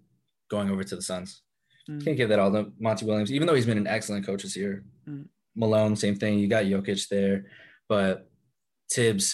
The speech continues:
Speaker 1: has allowed, I think, Julius Randle to become a superstar. I mean, he's, he's given him this sort of Jimmy Butler, um, training almost, where he's just made a huge jump.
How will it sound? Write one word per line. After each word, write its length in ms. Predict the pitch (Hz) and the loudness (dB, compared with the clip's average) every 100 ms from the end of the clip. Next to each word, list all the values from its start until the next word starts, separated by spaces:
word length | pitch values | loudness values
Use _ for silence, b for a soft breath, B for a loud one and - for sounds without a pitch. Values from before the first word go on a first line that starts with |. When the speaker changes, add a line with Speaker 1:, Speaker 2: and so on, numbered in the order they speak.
| 101 | -4
Speaker 1:
has 140 | 101 | -2
allowed, 560 | 98 98 101 98 98 - - 101 | 0 0 0 -2 -4 -6 -16 -10
I 80 | 101 | -6
think, 300 | 104 95 - - _ _ _ _ _ _ _ - | -4 -4 -6 -20 _ _ _ _ _ _ _ -4
Julius 260 | 107 101 101 | 0 0 2
Randle 220 | 101 101 | 2 0
to 40 | |
become 220 | 95 104 | -2 -2
a 20 | 101 | -2
superstar. 440 | 98 - - - | -4 -6 -10 -6
I 60 | 101 | -4
mean, 100 | 98 | 0
he's, 340 | 101 95 - - | -2 -2 -6 -6
he's 540 | 107 101 95 92 - | -2 2 0 -2 -6
given 360 | - 104 98 92 | -2 2 2 2
him 420 | 98 95 92 92 | 2 0 0 -2
this 220 | 104 98 | -2 0
sort 220 | - 104 98 | 0 2 0
of 160 | 95 | -2
Jimmy 260 | 92 101 98 | -2 4 4
Butler, 580 | 95 98 92 95 90 - b b b b b _ | 4 0 0 -4 -6 -12 b b b b b _
um, 320 | 98 95 90 92 | -2 -2 -2 -6
training 420 | - 104 101 98 | 0 2 4 2
almost, 360 | 92 95 95 98 | 0 -4 -6 -4
where 120 | 95 | -2
he's 200 | 95 - | -2 -2
just 260 | 95 - - | -6 -8 -4
made 160 | 104 | -4
a 40 | 90 | -2
huge 340 | - 113 98 | -4 -4 -4
jump. 200 | - - | -6 -8